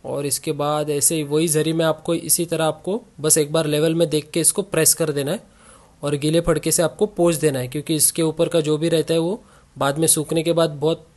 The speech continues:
कठिनाई से निकलता है, जल्दी निकलता नहीं है, इसलिए आपको गीले फड़के से इसको पोंछ देना है और सिर्फ एक मिनट या दो मिनट आपको इसको पकड़ के रखना है,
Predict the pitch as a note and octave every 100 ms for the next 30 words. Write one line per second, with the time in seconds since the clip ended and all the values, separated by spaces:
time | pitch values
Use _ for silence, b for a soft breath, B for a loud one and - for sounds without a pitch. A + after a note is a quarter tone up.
0 | _ - - - D3+ D#3 E3 E3 E3+ D3
1 | D#3 D3+ F3 D#3 D3 D#3 D3+ D3+ D3 D#3+
2 | D#3 D3+ B3 - b b b b b -
3 | E3 D#3+ D#3 F3 C#3+ D3+ E3 D#3+ D3+ D#3+
4 | D#3+ D#3 - F#3+ D3+ D#3 D3+ D3 D#3+ -
5 | D#3+ D3+ F#3+ F#3+ - F3+ F3+ F3 F3 -
6 | - - E3+ E3 D#3+ E3 F3 E3 D#3 F3+
7 | E3+ - A3 D#3+ E3 D3+ D3+ B2+ B2+ A#2